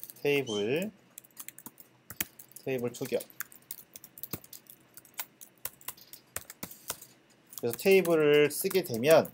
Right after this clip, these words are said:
기본값들이 생겨요. 그리고 테이블은 기본 성질을, 기본 성질을 위드값 백 퍼센트로 작업해 놓을 거예요.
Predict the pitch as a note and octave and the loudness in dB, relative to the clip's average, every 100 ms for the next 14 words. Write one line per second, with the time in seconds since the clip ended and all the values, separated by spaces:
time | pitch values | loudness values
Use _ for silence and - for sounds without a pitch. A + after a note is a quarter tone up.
0 | - - C3+ F3 E3+ - C3+ C3+ F#3 E3+ | -10 -2 0 4 4 2 -2 -4 0 4
1 | F#2+ - - - - - - - A#2+ - | 2 0 -12 -14 -18 -20 -20 -14 -14 -14
2 | - B2+ C3+ B2 D3+ - G3 G3 F3+ E3 | -10 -4 2 6 4 2 4 4 4 -2
3 | C3 C3+ C#3+ F3+ E3+ C#3 D#3 G#2+ - _ | -2 -2 0 0 0 2 4 2 0 _
4 | _ - - _ - B2+ C3+ D3 C#3+ D3+ | _ -20 -20 _ -6 -4 -2 -2 2 4
5 | D#3+ C3 B2 C3 C#3+ - E3+ - F3+ E3 | 4 2 -2 2 0 2 -2 0 -2 0
6 | C#3+ B2+ G#2+ - C3 B2 A2+ G#2 G#2+ A#2+ | 0 2 0 -2 -4 -2 -2 -2 0 -2